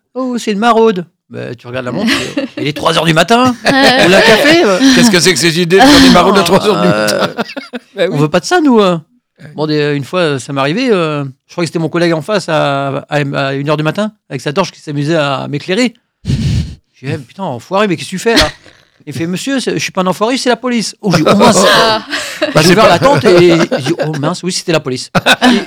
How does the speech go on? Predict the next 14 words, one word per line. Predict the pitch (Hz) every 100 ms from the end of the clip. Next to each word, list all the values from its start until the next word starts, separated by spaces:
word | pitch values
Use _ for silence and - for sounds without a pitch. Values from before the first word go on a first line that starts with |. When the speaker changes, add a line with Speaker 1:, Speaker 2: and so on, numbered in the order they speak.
| -
Speaker 1:
ils | 196
venaient | 202
faire | 190 214
le |
recensement. | 190 190 196 170 185 - _ _ _ _ _ _
Speaker 2:
Ah. | 202 - - _ _ 220
Speaker 4:
Ah |
oui. | 208
Speaker 2:
Ah, | 214
Speaker 1:
Voilà. | 226 214
Speaker 2:
comme | 190
ça | 247
la | 233
nuit. | 220 202